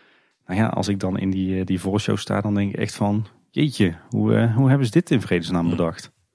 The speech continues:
Speaker 2: Hm, hm.
Speaker 1: Dus
Speaker 2: Oké.
Speaker 1: ik, eh,
Speaker 2: Ja.
Speaker 1: ik heb me daar, eh, zo mijn twijfels over. Ik zou zeggen, alle schotten er weer uit en dan maar terug naar vijf huishoudens. Want, eh, ik heb er zo, eh,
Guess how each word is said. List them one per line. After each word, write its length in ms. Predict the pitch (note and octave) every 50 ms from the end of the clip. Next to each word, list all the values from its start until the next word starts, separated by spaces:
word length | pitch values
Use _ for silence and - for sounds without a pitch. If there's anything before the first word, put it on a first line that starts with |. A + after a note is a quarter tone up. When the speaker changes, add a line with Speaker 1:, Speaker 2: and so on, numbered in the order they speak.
| _ _ -
Speaker 2:
Hm, 140 | C3 A2+ F#2 _ _ _ _
hm. 140 | - B2 F2+ - _ _ _
Speaker 1:
Dus 120 | - -
Speaker 2:
Oké. 140 | D3+ A#2+ B2 C#3
Speaker 1:
ik, 180 | D#3 D3 -
eh, 200 | - A2 G#2+ G#2+
Speaker 2:
Ja. 140 | G#2+ G#2+ A2+ A2+ - - - - _ _ _ _ _ _
Speaker 1:
ik 140 | - A2+ A2
heb 120 | - B2
me 100 | B2+ B2+
daar, 480 | B2 B2+ - - - - A2+ A#2 A#2 A2+
eh, 60 | A2+
zo 100 | G#2+ A#2+ A#2
mijn 120 | A2+ A2
twijfels 360 | - A#2 A2+ A2 G2+ - -
over. 280 | F#2 F2 F2 - - -
Ik 80 | -
zou 180 | - - D3 C#3
zeggen, 320 | A#2+ D3 C#3 C3 C3+ C#3+
alle 200 | - E3+ C3+ C3+
schotten 360 | B2 - - C#3 C3 - C3+ C3+
er 60 | C3
weer 160 | B2 A#2+ A#2
uit 200 | B2+ B2+ B2+ A#2+
en 100 | A#2 A2+
dan 120 | A2+ A2
maar 100 | A2+ A2
terug 240 | G#2+ - A2+ A2+ -
naar 120 | - G#2 F#2
vijf 260 | G#2 A2 B2+ C3 -
huishoudens. 640 | - F#2 F2+ F2+ - - - F#2 F#2 - C3+ - -
Want, 280 | B2 A2+ G#2+ - -
eh, 100 | - G#2 G#2 G#2+ - - _ - _ _ _ _ _ _ _ _ _ _
ik 160 | - - -
heb 140 | - A#2+ A#2
er 80 | B2 A2
zo, 320 | A2 A#2 A2+ A2 A2 A2 G#2+
eh, 140 | A2+ A2+